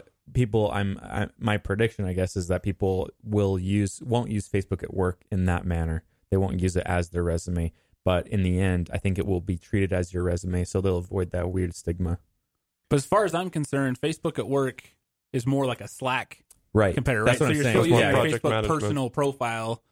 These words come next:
Speaker 2: You
Speaker 1: Yes.
Speaker 2: just also have access to your company's Facebook version of Slack.
Speaker 1: Yeah. What I'm just saying, though, is I, I bet that eventually it will evolve into something that's more akin to LinkedIn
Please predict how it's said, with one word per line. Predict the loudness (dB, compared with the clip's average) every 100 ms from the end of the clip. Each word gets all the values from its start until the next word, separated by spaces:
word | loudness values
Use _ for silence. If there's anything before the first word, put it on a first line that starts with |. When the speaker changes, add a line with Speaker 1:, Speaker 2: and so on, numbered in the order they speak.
| _ _
Speaker 2:
You | 2
Speaker 1:
Yes. | 4
Speaker 2:
just | 4
also | 0 0
have | -2 0
access | 0 -2 -6 -8
to | -2
your | -2
company's | -2 -4 -2 -2 -2 -8 -6
Facebook | -4 -4 -4 -4 -2
version | -2 -2
of | -6
Slack. | -4 0 0 -2 2
Speaker 1:
Yeah. | 4 4 0 0
What | 2
I'm | 2
just | 0 -2
saying, | 0
though, | 2
is | 2 2
I, | -2
I | 0 0
bet | 0 0 0 0 -4 -4
that | -2 -2 -6 _ _
eventually | -2 0 0 -2 0 0 0
it | 0
will | -2 0
evolve | -2 0 2 0 0
into | -4 -6
something | -4 -6 -2 -4
that's | -4 -2
more | -2 -2
akin | 0 0
to | 2
LinkedIn | 2 0 0 -2 -2